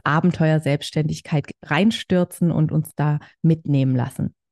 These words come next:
Ich hoffe, dass dir diese Gedanken vielleicht den ein oder anderen Denkanstoß geben und dass du, ja, vor allem dich auch nicht alleine fühlst mit diesen Gedanken. Ich habe das wirklich in einigen Gesprächen gehört. Ich höre das sehr oft im Austausch,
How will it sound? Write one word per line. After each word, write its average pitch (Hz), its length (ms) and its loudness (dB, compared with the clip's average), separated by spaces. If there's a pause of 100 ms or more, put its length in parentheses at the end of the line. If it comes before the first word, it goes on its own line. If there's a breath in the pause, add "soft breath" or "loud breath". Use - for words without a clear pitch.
(760 loud breath)
Ich 254 160 0
hoffe, 311 140 0
dass 320 160 -2
dir 254 280 4
diese 240 260 4
Gedanken 196 460 0 (240)
vielleicht 226 400 0
den 214 120 2
ein 196 240 2
oder 220 120 2
anderen 202 440 2
Denkanstoß 190 1000 0
geben 294 420 2 (340 loud breath)
und 208 360 4
dass 196 120 -4
du, 202 380 2 (240)
ja, 262 180 0
vor - 140 -2
allem 220 220 4
dich 220 180 0
auch 196 120 -4
nicht 226 220 2
alleine 196 420 2
fühlst - 360 -2
mit 170 160 0
diesen 165 260 2
Gedanken. 160 400 2
Ich 190 140 0
habe 202 100 -2
das - 180 -8
wirklich 226 300 0
in 202 200 0
einigen 220 340 2
Gesprächen 190 560 0
gehört. 185 380 2
Ich - 140 -8
höre 190 100 2
das 190 180 -2
sehr 220 260 0
oft 208 200 -4
im 196 160 0
Austausch, 185 680 0